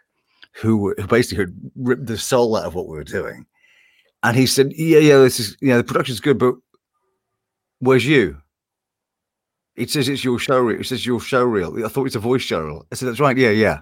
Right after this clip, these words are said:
He said, "Yeah, well, where are you?" I said, "No, it's me." "No, no.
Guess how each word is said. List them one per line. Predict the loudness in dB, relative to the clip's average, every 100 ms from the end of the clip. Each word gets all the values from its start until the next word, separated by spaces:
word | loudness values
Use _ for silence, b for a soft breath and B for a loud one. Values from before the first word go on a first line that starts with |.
| _ _ _ _ _ _ _ -10
He |
said, | -8 0
"Yeah, | 2
well, | 2
where | 2 4
are | 4
you?" | 4 2 0 -8 _ _ _ _ _ _ _ _ _ -6
I |
said, | -2
"No, | 0
it's | 0
me." | 2 2 0 -4 _ _ _ _ _ _ _ _ _
"No, | 2 2 0 _ _ _
no. | 2 2